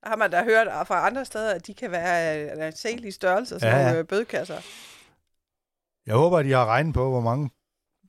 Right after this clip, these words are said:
Speaker 2: hvor mange penge, der skulle til <laughs> for at få det til at løbe rundt.
Speaker 1: <laughs> Ja.
Speaker 2: Altså, det, det bør være til at overkomme, øh, med den økonomi, O B har efter de seneste salg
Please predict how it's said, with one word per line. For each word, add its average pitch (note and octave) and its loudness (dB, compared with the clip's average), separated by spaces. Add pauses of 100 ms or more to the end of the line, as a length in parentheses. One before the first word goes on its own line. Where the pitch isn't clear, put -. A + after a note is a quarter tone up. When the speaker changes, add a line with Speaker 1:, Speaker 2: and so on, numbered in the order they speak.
(160)
Speaker 2:
hvor C3 -4
mange B2 2
penge, C3+ 0
der A#2+ 0
skulle A2 -6
til A#2+ 2
<laughs> - 4
for - 0
at - -2
få - -2
det C3+ -4
til - 0
at C#3+ -4
løbe B2 -6
rundt. G2+ -18
Speaker 1:
<laughs> - -6
Ja. G3+ -4 (640)
Speaker 2:
Altså, A2+ -10 (180)
det, B2+ -2
det C#3 2
bør C3 2
være C3 4
til B2+ -4
at B2 4
overkomme, G#2 0
øh, F2+ -4
med F#2+ -2
den G2+ 0
økonomi, G#2 0
O G#2 0
B G#2 -2
har G2+ 0 (1500)
efter G#2 -4
de F2+ -6
seneste G#2 -4
salg E2+ -10